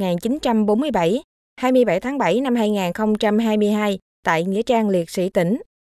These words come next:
Đến dự có Bí thư Tỉnh ủy Lê Quốc Phong, Chủ tịch Ủy ban Nhân dân tỉnh Phạm Thiện Nghĩa,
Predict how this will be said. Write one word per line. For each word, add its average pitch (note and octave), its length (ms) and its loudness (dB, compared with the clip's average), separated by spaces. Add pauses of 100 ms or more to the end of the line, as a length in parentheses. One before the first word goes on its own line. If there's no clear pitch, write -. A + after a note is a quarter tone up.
(360)
Đến D4 160 2 (120)
dự G3 260 2
có C4+ 180 0
Bí D#4+ 160 -2
thư C4+ 180 2
Tỉnh A3 180 -2
ủy G#3+ 240 4
Lê C4+ 260 2
Quốc D#4 240 -2
Phong, A#3 260 2 (340)
Chủ A#3 140 4
tịch A#3+ 220 2
Ủy G#3+ 160 2
ban B3 260 2
Nhân A#3+ 180 4
dân A#3 180 2
tỉnh G3+ 240 0
Phạm F#3 300 -2
Thiện F#3 260 0
Nghĩa, G3 320 2